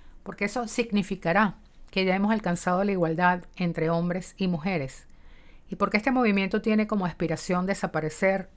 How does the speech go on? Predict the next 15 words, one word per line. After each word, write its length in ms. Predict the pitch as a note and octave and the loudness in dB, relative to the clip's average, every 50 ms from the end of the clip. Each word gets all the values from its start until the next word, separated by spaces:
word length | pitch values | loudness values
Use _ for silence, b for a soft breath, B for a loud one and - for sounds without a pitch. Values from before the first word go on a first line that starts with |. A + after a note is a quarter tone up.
| - | -6
una 220 | - G3 G3+ G#3 G3+ | -4 0 2 2 2
vez 180 | G3+ G3+ F3 | 2 2 0
que 140 | - - E3 | 0 -2 0
logre 300 | D#3+ D#3+ D#3 D#3 E3+ E3+ | 0 2 0 0 0 -2
sus 200 | - F#3+ F3 - | -4 -6 -6 -6
objetivos. 720 | F3+ F3 - E3+ D#3 - D3+ D3 D#3 - - - - - b b b b b b b b b b b - | -6 -4 -4 -6 -4 -4 -6 -6 -8 -10 -14 -20 -20 -20 b b b b b b b b b b b -8
Pero 180 | - F3 E3+ E3 | -6 -4 -2 -2
mientras 320 | D#3 D#3+ D#3 D3+ D#3+ D3+ | 0 -2 -2 -2 -4 -4
exista 380 | D#3+ D#3 - - G3+ G3+ - B3 | -4 -4 -4 -2 -2 0 0 0
una 120 | A#3 A#3+ | 0 2
mujer 240 | A3 G#3 G3+ G3 F#3 | 2 2 2 2 0
explotada, 760 | F#3+ F#3+ - - - G3 F#3 F3+ - G3 F#3+ F3+ D#3 - - - - - | -2 -4 -6 -6 -4 -4 -2 0 0 0 2 2 0 -2 -4 -10 -20 -20
silenciada 840 | - - - F3+ E3 D3+ D#3 D#3+ - - G3+ G3 F#3 F3+ E3 D#3+ - - - | -14 -8 -4 -4 -4 -2 -4 -6 -4 -4 -2 0 0 0 -2 -4 -8 -14 -12
y 100 | - F3 | -6 -4
maltratada, 720 | E3 D#3 C#3+ D3 - D3+ D3 - - G3+ F#3+ D3+ A#2+ - | -2 -2 -2 -4 -4 -6 -4 4 6 6 6 6 4 0